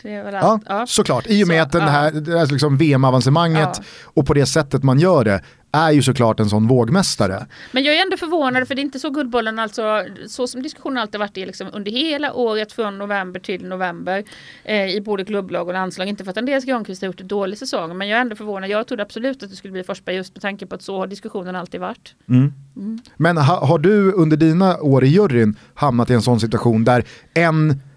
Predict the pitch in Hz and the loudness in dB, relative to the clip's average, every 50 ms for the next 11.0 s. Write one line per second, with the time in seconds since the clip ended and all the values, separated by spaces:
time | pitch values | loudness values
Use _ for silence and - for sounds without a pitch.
0 | _ _ _ - 196 175 - - - - - - 101 123 139 131 147 151 135 127 | _ _ _ 0 0 0 0 -4 -6 -6 -4 -2 0 0 2 2 4 4 4 4
1 | 120 123 120 - - - 139 127 123 120 117 107 - - 120 117 110 127 123 - | 4 2 0 0 2 2 4 4 4 4 2 2 2 2 2 4 2 2 2 4
2 | 156 147 131 127 117 - 131 135 - 151 101 92 98 - 220 220 220 214 208 208 | 2 4 4 2 2 2 0 0 2 0 0 -2 -6 -6 -4 -2 -2 0 0 -2
3 | 220 220 240 226 247 220 247 247 247 247 262 - 247 247 254 - - 226 - 240 | -2 -2 -4 -4 -4 -2 0 0 0 0 -2 -6 -8 -10 -10 -10 -8 -6 -4 -4
4 | 220 202 - 190 - 185 - - 208 208 226 240 247 233 214 220 262 247 214 214 | -4 -4 -6 -10 -14 -10 -4 -2 -2 0 0 -2 -2 -2 -2 0 0 -2 -2 -4
5 | 202 196 _ - _ _ - - - 214 - - - - _ _ _ _ _ _ | -8 -10 _ -20 _ _ -12 -10 -10 -10 -10 -16 -20 -20 _ _ _ _ _ _
6 | - - 240 214 220 214 202 - 254 233 196 190 214 247 233 - - - - - | -14 -10 -6 -6 -4 -6 -4 -4 -4 -4 -4 -4 -4 -4 -6 -6 -10 -12 -8 -6
7 | 233 202 208 208 185 - 190 180 180 208 - 214 196 185 180 180 - - - 233 | -6 -4 -6 -6 -6 -6 -8 -8 -8 -8 -6 -6 -6 -6 -6 -12 -14 -8 -8 -6
8 | 196 190 - - 196 202 226 233 220 196 185 214 254 247 196 - 185 - - - | -6 -6 -10 -12 -8 -4 -2 -2 -2 -2 -2 -4 -6 -6 -6 -8 -12 -16 -20 -20
9 | - _ _ _ - - 104 101 185 185 180 - 202 175 170 - - 202 202 - | -20 _ _ _ -10 -8 -8 -6 -6 -8 -6 -6 -6 -6 -8 -8 -10 -10 -10 -8
10 | 214 202 202 247 247 240 220 - 240 208 190 185 165 160 - - - - - | -10 -8 -6 -6 -6 -6 -6 -4 -4 -4 -4 -6 -8 -10 -14 -18 -20 -20 -20